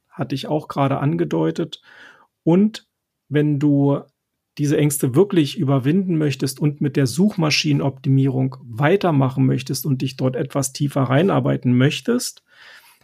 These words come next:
dann laden wir dich herzlich ein in unsere Community. Die Community heißt Clever Ranken, seo und sea in Zeiten von künstlicher Intelligenz.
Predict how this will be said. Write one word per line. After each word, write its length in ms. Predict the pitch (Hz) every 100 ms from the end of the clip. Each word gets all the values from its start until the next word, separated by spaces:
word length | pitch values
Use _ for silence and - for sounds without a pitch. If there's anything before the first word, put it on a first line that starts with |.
| _
dann 240 | 143 185
laden 260 | 190 147 160
wir 80 | 147
dich 200 | 139 -
herzlich 480 | 156 - - 131 -
ein 400 | 143 185 240 - _ _ _ _ -
in 240 | 170 202
unsere 680 | - 165 165 165 160 160 170 _ -
Community. 800 | 170 170 185 160 135 131 135 - _ _ _ _ _ _ _
Die 40 |
Community 520 | 139 143 165 208 202
heißt 520 | 180 170 175 185 - -
Clever 420 | - 139 131 117
Ranken, 540 | 131 170 - 220 262 - _ _ _ _
seo 400 | 110 123 139 185
und 320 | 185 170 123
sea 380 | - 139 151 180
in 200 | - 139
Zeiten 380 | 131 139 151 156
von 400 | - 147 151 170 _
künstlicher 520 | - 131 131 147 156
Intelligenz. 800 | 147 139 156 139 139 131 - -